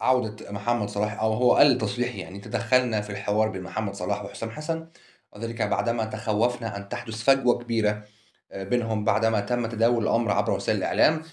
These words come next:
بسبب رغبة اللاعب بعدم التواجد في معسكر مارس". طبعًا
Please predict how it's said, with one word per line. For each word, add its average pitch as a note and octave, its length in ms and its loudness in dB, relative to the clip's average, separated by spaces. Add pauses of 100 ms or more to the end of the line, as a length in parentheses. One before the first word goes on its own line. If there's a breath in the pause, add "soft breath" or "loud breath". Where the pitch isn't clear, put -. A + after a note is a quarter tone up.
(160 loud breath)
بسبب A2+ 300 0
رغبة A#2+ 320 -4
اللاعب G#2 340 0
بعدم G#2 300 0
التواجد G2+ 480 -6
في - 180 -6
معسكر F#2 500 -6
مارس". E2+ 260 -12
طبعًا G3+ 240 -2